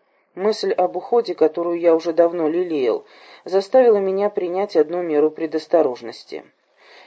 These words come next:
Я доверил свои намерения генералу Бонапарту перед его отправлением в Египет.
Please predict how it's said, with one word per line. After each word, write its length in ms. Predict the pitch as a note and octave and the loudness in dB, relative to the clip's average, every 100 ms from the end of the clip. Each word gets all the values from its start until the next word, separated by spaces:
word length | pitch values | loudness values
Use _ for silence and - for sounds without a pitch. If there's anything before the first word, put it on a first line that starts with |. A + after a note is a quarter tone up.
| - | -4
Я 240 | F3 B3+ | 4 6
доверил 420 | A3+ G3+ A3 A3 | 6 6 8 6
свои 320 | G3+ - F#3+ F3+ | 4 0 0 0
намерения 580 | D#3+ F3+ G#3 G3 F#3 | -2 -2 -2 -2 -4
генералу 520 | D#3 D#3 E3+ F3+ F#3 D#3 | -6 -6 0 4 2 2
Бонапарту 680 | D#3+ D#3+ D3 D3 D3 D3 | 0 0 0 4 2 2
перед 240 | D#3+ - D#3+ | -10 -10 -8
его 260 | F3 G3 | 0 4
отправлением 680 | A3+ A3+ F3+ E3+ F#3 F3+ F#3 | 4 4 0 2 -2 -2 -4
в 40 | E3+ | -6
Египет. 640 | F#3+ D#3 C3 A2 - _ | -10 -10 -12 -12 -16 _